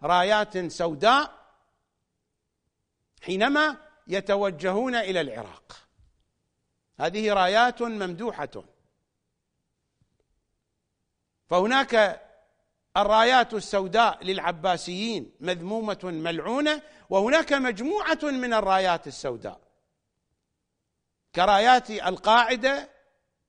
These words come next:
رايات داعش، والمنظمات الأخرى التي تجري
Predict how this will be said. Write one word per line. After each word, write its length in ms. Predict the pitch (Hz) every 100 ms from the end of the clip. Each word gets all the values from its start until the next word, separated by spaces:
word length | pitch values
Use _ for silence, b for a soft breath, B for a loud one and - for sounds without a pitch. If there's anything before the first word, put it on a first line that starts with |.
| _
رايات 440 | 156 165 202 220 202
داعش، 720 | 175 196 233 294 320 - - _ _ _ _ _ _ _ _ -
والمنظمات 2250 | 247 294 320 - - _ _ _ _ _ _ _ _ - 233 262 277 277 269 262 247 233
الأخرى 600 | 196 - 196 196 185 185
التي 520 | 190 202 220 226 - _ _ _ _ _ _ _ _ _ _ _ _
تجري 720 | - 226 202 220 220 214 -